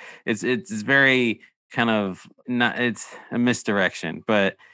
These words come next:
anyways, this little girl wins, wins the ball game and forces her brother to dig his own grave. And that's when they find the buried Psycho Gorman in the earth.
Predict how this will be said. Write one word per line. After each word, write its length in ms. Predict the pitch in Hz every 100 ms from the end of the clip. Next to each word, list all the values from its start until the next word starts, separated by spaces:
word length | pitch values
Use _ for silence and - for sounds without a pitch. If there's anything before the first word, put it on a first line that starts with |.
| _ -
anyways, 320 | 151 143 120
this 60 | 113
little 240 | 120 151
girl 320 | 127 131 127 117
wins, 320 | 127 113 -
wins 300 | 113 127 117
the 60 | 98
ball 260 | 101 107 101
game 320 | 104 104 98
and 200 | 101 95
forces 380 | 117 110 113 101
her 140 | 107
brother 320 | 98 104 104
to 120 | 98 92
dig 300 | 82 110 107
his 220 | 120 92
own 240 | 104 101
grave. 580 | 90 92 95 80 73 - _ _ _ _
And 560 | 101 98 95 92 90 76 - - 101
that's 300 | 110 113 -
when 120 | 110
they 120 | 107
find 800 | 95 - 107 104 104 101 98 90
the 100 | 101
buried 720 | 95 101 101 - 98 92 190 - _ _ _ _
Psycho 440 | _ - 101 101 92
Gorman 640 | 98 95 90 85 82 82 _ _ _ - - _ -
in 160 | 117
the 80 | 127
earth. 360 | 120 107 104